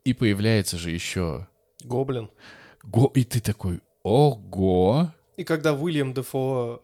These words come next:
Speaker 2: начинает, и тебе просто эти мемы наваливают
Speaker 1: И когда у-,
Speaker 2: лопатой.
Speaker 1: и к-, и когда Вилли-, Уильяма Дефо запирают в этой <laughs> клетке, он говорит: "Я своего рода учёный". Я тебе говорил, я в зале был единственный, кто заорал, и, ну, я застыдился сразу же, потому что, ну, как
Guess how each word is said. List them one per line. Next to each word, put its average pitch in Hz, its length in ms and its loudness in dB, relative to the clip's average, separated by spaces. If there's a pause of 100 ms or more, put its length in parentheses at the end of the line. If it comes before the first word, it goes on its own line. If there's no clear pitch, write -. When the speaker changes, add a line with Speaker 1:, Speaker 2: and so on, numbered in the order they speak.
Speaker 2:
начинает, 143 800 -4 (160)
и 175 160 -12
тебе 180 240 2
просто 214 300 4
эти 170 140 2
мемы 175 340 2
наваливают 139 540 0
Speaker 1:
И - 20 2
когда 135 320 10
у-, - 20 12
Speaker 2:
лопатой. 135 340 6
Speaker 1:
и 113 160 4
к-, 120 120 -2
и 113 240 0
когда 120 300 0
Вилли-, 120 300 2
Уильяма 110 680 2
Дефо 98 680 2
запирают 104 600 4
в 101 60 0
этой 104 180 0 (400)
<laughs> - 400 -10
клетке, 123 560 4
он 113 100 2
говорит: 98 240 -4
"Я 110 360 0
своего 92 360 -4
рода 113 200 0
учёный". 151 640 2
Я 127 400 2
тебе 117 240 -2
говорил, 117 400 2
я 107 220 2
в 110 120 -8
зале 107 300 4
был 95 180 0
единственный, 101 680 2
кто - 220 -2
заорал, 101 500 4
и, 95 300 -4
ну, 107 160 2
я 87 140 2
застыдился 107 540 0
сразу 80 320 0
же, 76 120 -6
потому 80 280 -4
что, - 200 -12
ну, 82 100 -8
как 71 180 -10